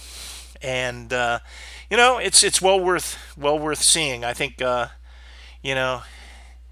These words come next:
you don't need, every piece of entertainment does not need to be a morality play, or it does not need to be a revisionist history lesson, or, or some of this other frickin' nonsense that comes out of there. So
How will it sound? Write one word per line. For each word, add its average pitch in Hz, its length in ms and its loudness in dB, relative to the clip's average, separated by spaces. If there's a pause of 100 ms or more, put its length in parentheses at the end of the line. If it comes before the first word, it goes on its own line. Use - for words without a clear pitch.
(520)
you 139 160 -8
don't 170 300 2
need, 139 340 -4
every 165 520 -2 (440)
piece - 280 -2
of 127 80 -6
entertainment 127 640 -6
does 117 180 -6
not 127 220 -2
need 131 160 -8
to 117 60 -12
be 117 180 -12
a 110 40 -8
morality 117 680 -4
play, 110 760 -6 (760)
or 123 140 -8
it 120 60 -10
does 123 200 -2
not 135 220 2
need 135 180 -8
to 127 60 -10
be 123 300 -10
a 107 100 -8
revisionist 127 720 -4
history 123 540 -4
lesson, 117 680 -2 (540)
or, 135 160 -6
or 143 180 -4
some 185 200 4
of 165 60 -2
this 156 140 0
other 156 180 2
frickin' 127 380 -4
nonsense 117 540 -4
that - 140 -14
comes 107 280 -10
out 104 180 -8
of 101 80 -16
there. 95 220 -16
So 117 420 -4